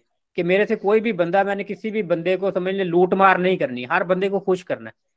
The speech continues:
जो भी मेरा client होगा, client is always right, कि मेरे client को मैंने खुश करना है। तो आपकी जेब से भी कई दफ़ा पैसे जाते हैं client को खुश करने के लिए, लेकिन वो नुकसान नहीं होता, वो आपकी business की goodwill होती है। business की goodwill increase करने के लिए लाखों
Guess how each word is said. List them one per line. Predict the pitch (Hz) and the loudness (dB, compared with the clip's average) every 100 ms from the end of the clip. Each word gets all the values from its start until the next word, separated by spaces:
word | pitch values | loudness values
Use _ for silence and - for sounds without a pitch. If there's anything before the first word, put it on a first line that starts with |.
| _ _ | _ _
जो | 151 185 | 2 4
भी | 202 | 6
मेरा | 208 | 6
client | 208 175 175 185 | 4 4 4 4
होगा, | 185 175 196 | 2 2 2
client | 196 170 180 190 | 0 0 0 0
is | 190 | 0
always | 190 190 202 214 | 2 2 4 2
right, | 180 131 120 | 2 -2 -4
कि | _ 160 | _ -6
मेरे | 175 190 | -4 -2
client | 170 170 185 | 0 0 0
को | 190 | -2
मैंने | 190 185 | -2 -2
खुश | 180 165 | -4 -6
करना | - 117 | -6 -8
है। | 117 _ _ _ _ _ | -10 _ _ _ _ _
तो | - | -4
आपकी | 180 190 202 233 | 2 4 4 2
जेब | 170 196 220 | 2 4 4
से | 262 | 0
भी | 214 | 2
कई | 208 | 4
दफ़ा | 202 208 | 4 4
पैसे | 208 170 196 | 4 2 2
जाते | 165 156 180 | 0 0 0
हैं | 175 | 0
client | 165 160 | -2 -2
को | 170 | -4
खुश | 180 175 | -4 -4
करने | 170 170 | -4 -4
के | 180 | -2
लिए, | 196 | -2
लेकिन | 185 180 180 220 214 | 0 -2 0 -2 0
वो | 208 | -2
नुकसान | 190 - 185 180 | -4 -4 0 0
नहीं | 175 175 175 | 2 0 0
होता, | 127 127 - _ _ 175 | -2 -8 -16 _ _ 2
वो | |
आपकी | 196 190 214 | 4 4 2
business | 196 180 208 | 2 2 0
की | 240 208 | 0 2
goodwill | 175 185 196 208 180 | 4 6 4 4 2
होती | 151 135 123 | 2 -2 -6
है। | 117 - _ _ _ - | -6 -10 _ _ _ -4
business | 170 175 208 220 | -2 0 -2 -2
की | 214 | -2
goodwill | 170 185 180 214 | 2 2 2 0
increase | 214 196 185 196 | 0 0 2 2
करने | 190 180 190 | 2 2 0
के | 185 | 0
लिए | 190 214 | 2 2
लाखों | 202 170 180 175 220 | 4 4 4 2 0